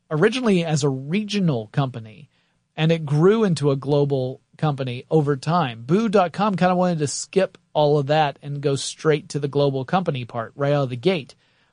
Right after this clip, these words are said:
So you could say they bit off more than they could chew.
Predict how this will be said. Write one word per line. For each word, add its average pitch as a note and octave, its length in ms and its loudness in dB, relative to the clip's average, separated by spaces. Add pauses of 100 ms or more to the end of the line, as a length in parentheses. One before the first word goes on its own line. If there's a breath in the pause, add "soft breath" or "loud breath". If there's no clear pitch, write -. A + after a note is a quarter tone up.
(140)
So - 180 4
you F3 160 4
could B3 200 2
say G#3+ 160 4
they F3 120 6
bit F3 200 4
off D#3+ 220 4
more E3+ 180 2
than D3+ 120 -2
they D3+ 120 -2
could A#2+ 140 -10
chew. C#3 480 0